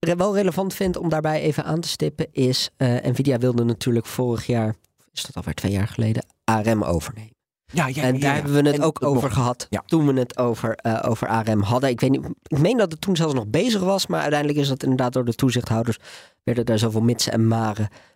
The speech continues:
Speaker 1: bijgesteld dat dat niet mocht. Dat was natuurlijk wel een duidelijk groeipad naar de toekomst. Want als jij de A R M-technologie hebt en je kunt zelf processors op je eigen technologie maken, dan kun je een rol gaan spelen in smartphone-processors, dan kun je een rol gaan
Speaker 2: Ja.
Speaker 1: spelen.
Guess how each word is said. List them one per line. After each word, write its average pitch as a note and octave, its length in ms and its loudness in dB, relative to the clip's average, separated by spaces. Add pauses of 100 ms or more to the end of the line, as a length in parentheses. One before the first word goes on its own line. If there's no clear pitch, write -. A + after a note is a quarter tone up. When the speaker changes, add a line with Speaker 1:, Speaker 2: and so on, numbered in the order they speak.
Speaker 1:
bijgesteld G#2 640 0
dat G#2+ 200 -2
dat F#2 280 -4
niet A#2 260 2
mocht. - 420 -6 (120)
Dat B3 240 0
was - 180 0
natuurlijk A2+ 320 2
wel A#2 160 2
een B2 100 2
duidelijk C3 340 0
groeipad C#3+ 340 0
naar C#3+ 140 -2
de C#3 100 0
toekomst. A2 500 -2 (120)
Want A2 140 0
als G#2+ 80 2
jij G2 140 2
de G2 140 0
A G#2+ 140 0
R C3 140 0
M-technologie A2 680 0
hebt A2+ 240 -4 (280)
en A2+ 100 0
je A2 120 2
kunt G2 180 0
zelf C3 380 0
processors A2+ 500 -2
op - 80 -14
je - 60 -12
eigen A2+ 280 -4
technologie D3 440 -6
maken, D#3 240 -2
dan - 100 -14
kun B2 100 0
je A2+ 60 4
een G#2+ 80 4
rol A#2+ 220 4
gaan G#2+ 160 0
spelen G2+ 380 2
in G#2+ 60 0
smartphone-processors, B2 960 0
dan A2 100 -2
kun G2+ 120 0
je G2 60 2
een G2 120 2
rol A2+ 200 2
gaan G#2 120 -2
Speaker 2:
Ja. G2 60 -2
Speaker 1:
spelen. G2+ 380 0